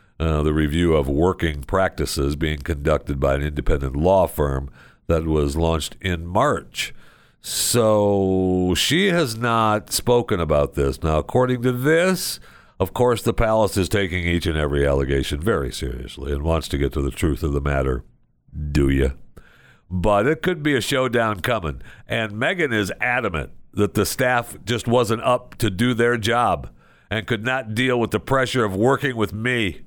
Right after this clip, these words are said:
<laughs> and understanding how I wanted things to run. That sounds right. I mean, I, I, it's hard for me to be on Meghan's side, but I am on Meghan's side here.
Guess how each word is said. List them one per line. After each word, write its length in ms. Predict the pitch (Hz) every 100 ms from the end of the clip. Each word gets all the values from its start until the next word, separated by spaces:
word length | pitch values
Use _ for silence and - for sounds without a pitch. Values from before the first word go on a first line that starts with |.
| -
<laughs> 800 | - - - - - - - -
and 600 | 330 - - 110 - 123
understanding 580 | 139 131 - 151 139 131
how 320 | 120 123 -
I 460 | 139 147 139 131 127
wanted 560 | 123 120 120 120 113 98
things 380 | 127 120 113 -
to 120 | 117
run. 420 | 113 117 101 73 - - - -
That 440 | 104 151 180 -
sounds 540 | - 143 120 101 90
right. 480 | 85 85 69 - - - _ _ _ _ _ _ _
I 200 | 117 127
mean, 160 | 131 131
I, 240 | 139 143 -
I, 300 | 139 139 131 - - - - - _ _ _ -
it's 160 | 117
hard 300 | 113 147 139
for 100 | 127
me 160 | 113 107
to 80 | 95
be 140 | 98
on 180 | 92 85
Meghan's 400 | 87 80 78 69
side, 440 | 90 73 65 65
but 320 | 73 78 90 92
I 140 | 98
am 200 | 110 104
on 180 | 90 80
Meghan's 420 | 80 78 76 64
side 300 | 80 65 64
here. 380 | 62 67 58